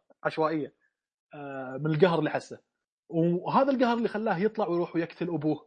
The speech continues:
تايوان لانستر. شوف الحبكة كيف في القصة هنا. في المسلسل شفناه يطلع يقتل أبوه لأن ح-،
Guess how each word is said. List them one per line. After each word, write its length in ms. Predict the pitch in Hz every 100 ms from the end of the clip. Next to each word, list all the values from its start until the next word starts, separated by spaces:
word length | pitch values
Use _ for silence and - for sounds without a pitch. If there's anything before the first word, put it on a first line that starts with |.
| _ -
تايوان 260 | 147 143
لانستر. 360 | 135 123 - 113 _ -
شوف 200 | 262 220
الحبكة 380 | - 196 - 160
كيف 180 | 151
في 60 | 147
القصة 320 | - 139 123
هنا. 220 | 117 110 - _ _ _ _
في 60 | 170
المسلسل 380 | 175 220 233 214
شفناه 200 | 190 233
يطلع 220 | 233 214
يقتل 220 | 220 226
أبوه 180 | 220 220
لأن 180 | 220 208
ح-، 140 | -